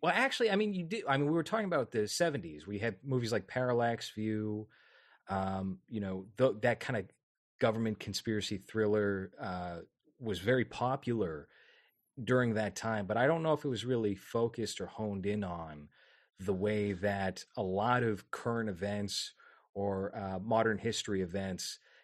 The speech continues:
have been maybe re-, reanalyzed or contextualized and, uh, you know, discussed in certain spheres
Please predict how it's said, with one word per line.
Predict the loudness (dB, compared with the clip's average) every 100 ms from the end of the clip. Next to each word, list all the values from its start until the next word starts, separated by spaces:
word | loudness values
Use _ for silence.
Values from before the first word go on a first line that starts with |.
| -2
have | 0 2
been | 2 2 0 -4 -8
maybe | -2 0 2 2 2 0 -4 _
re-, | -6 0 2 2 2 0 -2 _ _ _ _ -4
reanalyzed | 0 0 0 -2 -2 -4 -6 -8 -10 -10
or | -8 -8
contextualized | -6 -2 -2 -2 -4 -4 -4 -6 -8 -12 -10
and, | -6 -4 -4 -4 -8 -14 _ _ _ _ -8
uh, | -6 -4 -8 -12 _
you | -10
know, | -10 -10
discussed | -6 -2 0 0 0 -6
in |
certain | -2 0 0 -2
spheres | -4 -2 0 2 0 -4 -8